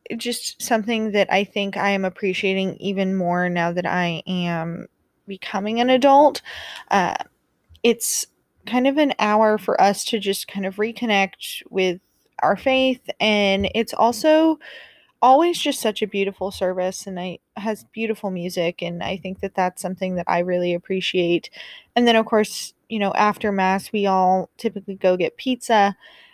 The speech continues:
and just kind of share a meal together and hang out, and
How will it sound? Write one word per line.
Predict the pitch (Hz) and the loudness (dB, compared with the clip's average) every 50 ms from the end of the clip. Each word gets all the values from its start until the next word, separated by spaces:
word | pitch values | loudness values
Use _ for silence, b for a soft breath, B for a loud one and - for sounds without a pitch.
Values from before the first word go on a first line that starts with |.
| B - | B 0
and | 226 208 196 190 185 | 0 2 2 0 -2
just | 185 190 - | -4 -8 -10
kind | - - 220 190 | -10 -10 -6 -6
of | 190 190 190 - _ _ _ _ _ - | -6 -6 -8 -14 _ _ _ _ _ -8
share | - - - 226 220 214 | -6 -4 -2 0 0 0
a | 208 202 | 0 0
meal | 196 196 190 185 185 | -2 -2 -2 -2 -2
together | 185 - 214 185 180 180 180 185 185 185 180 180 | -2 -4 -2 0 2 2 2 2 2 2 2 2
and | 180 180 180 190 | 0 -2 -2 -4
hang | 170 196 190 185 185 | -4 -4 -4 -2 -2
out, | 175 175 175 170 170 - | -2 0 0 0 -2 -2
and | - 180 170 170 - - | -4 -6 -8 -8 -10 -14